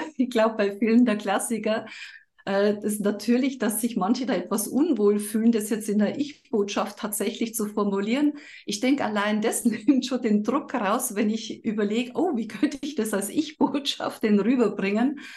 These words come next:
Und da fängt vielleicht so manche schon das Lachen an. Ja, äh, in der Ich-Botschaft würde sich das ja so anhören, äh, „Ich hab gesehen, da liegen Socken.“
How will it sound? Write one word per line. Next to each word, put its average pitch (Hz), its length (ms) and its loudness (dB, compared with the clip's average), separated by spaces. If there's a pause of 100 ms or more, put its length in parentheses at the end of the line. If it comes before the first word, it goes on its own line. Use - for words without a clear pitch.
(280)
Und 214 180 0
da 202 60 0
fängt 226 280 0
vielleicht 214 320 -2
so 233 100 -2
manche 220 320 2
schon 208 160 -2
das 190 220 -2
Lachen 233 360 2
an. 226 300 0 (640)
Ja, 226 400 0
äh, 208 240 2
in 226 80 4
der - 140 0
Ich-Botschaft 240 680 -4
würde 233 480 -2
sich 247 240 -2
das 233 200 -2
ja 220 160 0
so 247 240 0
anhören, 226 680 2
äh, 202 240 -2
„Ich - 120 -6
hab 214 120 -8
gesehen, 240 280 2
da 240 80 2
liegen 226 360 0
Socken.“ - 520 -6